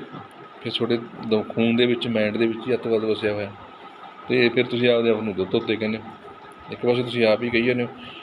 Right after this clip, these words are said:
ਵੀ ਯਾਰ, ਸਾਨੂੰ ਤਾਂ ਸਰਕਾਰ ਨੇ ਸਾਡੀ ਨੇ ਖੁੱਲ੍ਹ ਦਿੱਤੀ ਹੋਈ ਵੈਪਨ ਰੱਖਣ ਦੀ। ਸਾਡੀ ਸਰਕਾਰ ਨੇ ਤਾਂ ਨਹੀਂ ਖੁੱਲ੍ਹ ਦਿੱਤੀ ਪਈ ਵੈਪਨ ਰੱਖਣ ਦੀ। ਸਾਡੀ ਤਾਂ ਸਰਕਾਰ ਕੋਲ ਹੀ ਬਹੁਤ ਹੈ, ਸਾਨੂੰ ਆਮ ਜਨਤਾ ਨੂੰ ਲੋੜ ਹੀ ਨਹੀਂ ਹੈ। ਸਾਡੀ ਤਾਂ ਸਰਕਾਰ ਕੋਲ ਹੀ ਬਹੁਤ ਹੈ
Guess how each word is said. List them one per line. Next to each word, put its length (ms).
ਵੀ 120
ਯਾਰ, 260
ਸਾਨੂੰ 220
ਤਾਂ 100
ਸਰਕਾਰ 360
ਨੇ 100
ਸਾਡੀ 200
ਨੇ 80
ਖੁੱਲ੍ਹ 220
ਦਿੱਤੀ 220
ਹੋਈ 80
ਵੈਪਨ 320
ਰੱਖਣ 300
ਦੀ। 80
ਸਾਡੀ 220
ਸਰਕਾਰ 300
ਨੇ 120
ਤਾਂ 100
ਨਹੀਂ 100
ਖੁੱਲ੍ਹ 160
ਦਿੱਤੀ 220
ਪਈ 180
ਵੈਪਨ 360
ਰੱਖਣ 220
ਦੀ। 100
ਸਾਡੀ 220
ਤਾਂ 80
ਸਰਕਾਰ 380
ਕੋਲ 140
ਹੀ 60
ਬਹੁਤ 200
ਹੈ, 60
ਸਾਨੂੰ 380
ਆਮ 80
ਜਨਤਾ 300
ਨੂੰ 100
ਲੋੜ 220
ਹੀ 60
ਨਹੀਂ 120
ਹੈ। 100
ਸਾਡੀ 200
ਤਾਂ 100
ਸਰਕਾਰ 420
ਕੋਲ 160
ਹੀ 60
ਬਹੁਤ 240
ਹੈ 80